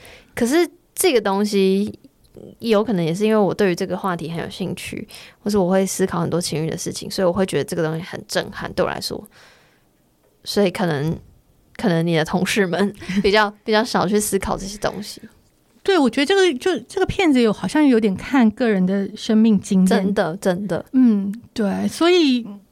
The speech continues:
Speaker 2: 我不知道，反正那场戏一开始的时候非常，就是大家会担忧它放在片尾，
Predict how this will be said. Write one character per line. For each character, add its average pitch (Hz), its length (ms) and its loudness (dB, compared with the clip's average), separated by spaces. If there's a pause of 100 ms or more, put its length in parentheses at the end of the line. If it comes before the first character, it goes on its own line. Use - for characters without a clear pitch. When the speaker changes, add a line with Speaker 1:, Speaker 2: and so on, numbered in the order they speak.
(480)
Speaker 2:
我 262 100 2
不 240 80 4
知 311 60 -2
道， 339 80 4
反 226 120 2
正 262 80 6
那 392 140 6
场 233 180 4
戏 302 160 2
一 285 60 2
开 247 220 2
始 - 160 -2
的 190 80 2
时 - 120 0
候 208 160 0
非 226 220 0
常， 202 380 -2
就 233 120 0
是 220 80 2
大 220 140 0
家 196 100 2
会 202 120 4
担 202 320 0
忧 196 280 -2 (480)
它 - 240 -2
放 240 240 2
在 214 220 4
片 202 540 -2
尾， 214 260 -6